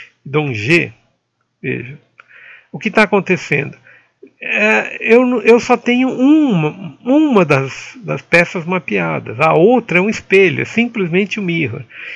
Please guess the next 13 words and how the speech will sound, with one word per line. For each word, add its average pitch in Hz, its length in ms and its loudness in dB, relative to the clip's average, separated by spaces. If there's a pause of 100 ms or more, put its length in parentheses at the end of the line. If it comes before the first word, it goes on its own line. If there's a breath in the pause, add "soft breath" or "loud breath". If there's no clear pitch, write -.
(120 loud breath)
Então, 214 420 4
o 165 40 -4
que - 120 -10
que 226 100 -6
vai 214 140 2
acontecer? 180 720 -4
Eu 170 120 0
preciso 185 500 -4
dar 196 180 4
um 208 60 0
U 214 180 2
V 220 140 0
map 214 320 2